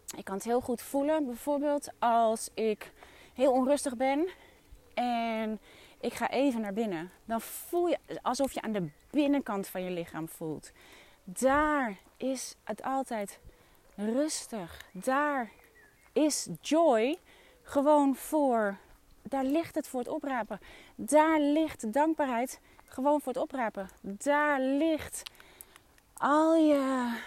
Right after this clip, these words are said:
daar voel je, daar voel ik een soort,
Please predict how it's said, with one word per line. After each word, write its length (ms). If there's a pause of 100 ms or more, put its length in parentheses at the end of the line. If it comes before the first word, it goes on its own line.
(580)
daar 380
voel 440
je, 180
daar 260
voel 260
ik 400 (1160)
een 200
soort, 800